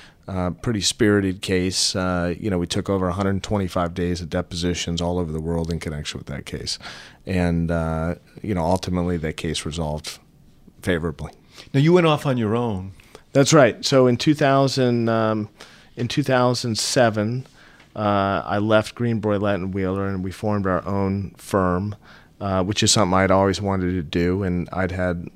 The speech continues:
Speaker 1: you know, a lot of success at Green, Broylett, and, and again, Bruce Broylett also served as a tremendous mentor to me. He's a tremendous trial lawyer. I was really blessed by having Petrocelli and Broylett, um,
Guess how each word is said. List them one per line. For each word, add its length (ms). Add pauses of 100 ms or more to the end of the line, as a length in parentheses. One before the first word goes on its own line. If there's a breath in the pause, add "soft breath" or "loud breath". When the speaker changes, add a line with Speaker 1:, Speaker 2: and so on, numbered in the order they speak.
(140)
Speaker 1:
you 100
know, 100
a 40
lot 200
of 80
success 520
at 80
Green, 240
Broylett, 480
and, 320
and 400
again, 240
Bruce 260
Broylett 440
also 420
served 360
as 120
a 140 (120)
tremendous 560
mentor 540 (480 loud breath)
to 100
me. 200
He's 160
a 60
tremendous 540
trial 300
lawyer. 260
I 80
was 300
really 260
blessed 380
by 100
having 320
Petrocelli 720
and 320
Broylett, 520 (480 loud breath)
um, 480